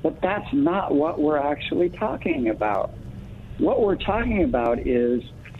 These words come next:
a president who is concerned about money that's gone to Ukra-, the Ukraine in the past, when they have been a country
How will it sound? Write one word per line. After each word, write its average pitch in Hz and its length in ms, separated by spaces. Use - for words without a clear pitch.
a 143 140
president 156 840
who 156 180
is 151 360
concerned 190 600
about 147 400
money 160 260
that's 135 240
gone 151 340
to 139 360
Ukra-, 143 420
the 135 100
Ukraine 127 960
in 277 140
the - 80
past, 117 600
when 151 220
they 156 140
have 143 340
been 175 540
a 147 260
country 165 840